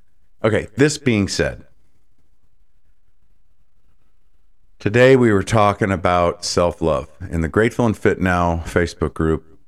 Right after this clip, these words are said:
I was talking about self-love. And I wanna revisit that for a second because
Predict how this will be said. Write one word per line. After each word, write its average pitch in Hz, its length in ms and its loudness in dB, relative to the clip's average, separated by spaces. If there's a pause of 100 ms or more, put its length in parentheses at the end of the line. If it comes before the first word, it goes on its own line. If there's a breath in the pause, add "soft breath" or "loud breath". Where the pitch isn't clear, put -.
I - 20 -18
was - 120 -18
talking 101 360 -4
about 82 420 -2
self-love. 71 760 -6 (2250)
And 98 100 -2
I 73 140 -2
wanna 107 200 2
revisit 85 520 -2
that 76 180 -4
for - 120 -6
a 71 40 -6
second - 460 -8
because - 540 -4